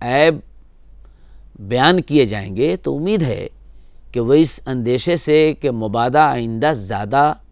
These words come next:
रुसवाई हो, अपनी इस्लाह की तरफ मतवज्जो या कम से कम अपनी बुराई से नादिम या मुतनब्बे होंगे। इसीलिए मदह ऐसे उसलूब से करनी चाहिए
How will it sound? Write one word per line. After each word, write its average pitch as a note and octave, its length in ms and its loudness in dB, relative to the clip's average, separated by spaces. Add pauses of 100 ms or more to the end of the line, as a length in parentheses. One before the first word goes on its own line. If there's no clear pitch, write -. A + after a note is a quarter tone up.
रुसवाई A2 520 -4
हो, A#2 460 2 (400)
अपनी D#3 260 -2
इस्लाह B2+ 300 2
की A#2+ 140 -10
तरफ B2 260 -6
मतवज्जो G#2+ 680 -2 (200)
या C3 140 0
कम E3+ 220 -2
से F3 140 0
कम D#3+ 200 2
अपनी D3 240 -4
बुराई B2 380 2
से D3 300 0 (440)
नादिम B2+ 640 2 (560)
या C#3 240 4
मुतनब्बे A#2+ 640 -2
होंगे। G2+ 420 -8 (960)
इसीलिए F3+ 380 4
मदह C#3+ 240 6
ऐसे F#3 280 8
उसलूब F#3+ 380 0
से E3 160 -2
करनी G2 300 -8
चाहिए C2+ 420 -14